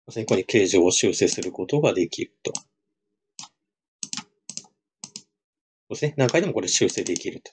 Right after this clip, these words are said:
いう形ですね。ダブルクリックして、下のタイムラインですね。こ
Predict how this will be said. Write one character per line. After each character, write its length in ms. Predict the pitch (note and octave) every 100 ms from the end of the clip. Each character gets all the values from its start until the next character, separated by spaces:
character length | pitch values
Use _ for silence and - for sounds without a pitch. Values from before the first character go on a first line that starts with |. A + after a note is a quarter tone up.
| -
い 80 | F#2+
う 40 |
形 380 | F#2 - - -
で 80 | -
す 200 | - A#2
ね。 200 | C3 - _ - - - _ _ _ _ _ _ _ _ _ - - - _ _ _
ダ 80 | -
ブ 100 | F2+
ル 100 | F#2
ク 120 | -
リ 100 | F2+
ッ 60 | -
ク 140 | - -
し 120 | -
て、 120 | -
下 200 | E3+ -
の 60 | A2
タ 120 | G#2+
イ 40 |
ム 60 | G2+
ラ 60 | G2+
イ 20 |
ン 20 |
で 40 | -
す 100 | C#3+
ね。 100 |
こ 80 | C#3+